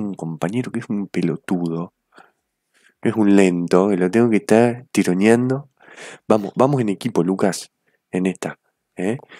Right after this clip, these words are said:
Si nos toca, escuchá. Uy, te escucho para el orto. Así te escucho. Puede ser mi internet,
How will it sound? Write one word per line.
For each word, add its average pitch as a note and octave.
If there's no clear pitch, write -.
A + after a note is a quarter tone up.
Si -
nos F#2+
toca, -
escuchá. -
Uy, B2+
te -
escucho B2
para G2
el A2
orto. -
Así F#2
te -
escucho. -
Puede G#2+
ser A2
mi G#2+
internet, F#2